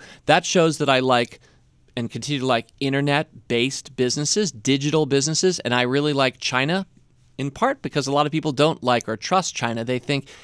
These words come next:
these companies, you know, what if you really analyze their books? Or what if the Chinese government came in and just started taking stuff over? There are always those worries, but then those worries have been in place over the last ten, fifteen years when Baidu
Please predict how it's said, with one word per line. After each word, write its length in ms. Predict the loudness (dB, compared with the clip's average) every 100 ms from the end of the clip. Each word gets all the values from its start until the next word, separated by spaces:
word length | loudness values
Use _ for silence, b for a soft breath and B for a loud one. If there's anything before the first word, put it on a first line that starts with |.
| B B
these 160 | -4
companies, 520 | -2 -2 0 0 0 -4 B B
you 80 | -4
know, 120 | -4 -6 b 0
what 160 | 0
if 80 | 2
you 100 | 0
really 420 | 4 6 6 6
analyze 440 | 4 4 2 2 2
their 160 | 0
books? 420 | 2 2 2 0
Or 140 | -4 -4 B
what 140 | 0 0
if 80 | 0
the 100 | -6
Chinese 460 | 0 0 0 -2
government 480 | 4 2 4 -2 -2
came 200 | -2 0
in 100 | 0
and 80 | 0
just 180 | -2 0
started 240 | 0 -2
taking 300 | -4 -6 -6
stuff 220 | 0 2
over? 160 | 2 2
There 180 | 2 4
are 100 | 6
always 240 | 6 4
those 200 | 2 0
worries, 360 | 2 4 2 2
but 140 | 0
then 260 | 2 0 0
those 240 | -2 2
worries 220 | 2 2
have 100 | 2
been 120 | -2 -2
in 80 |
place 280 | 2 2 2 B B B B B
over 200 | 0 2
the 100 | 4
last 260 | 4 4 0
ten, 220 | -2 -2
fifteen 400 | -4 -4 -2 2
years 240 | 2 2
when 180 | 2 2
Baidu 720 | 2 4 4 2 2 4 2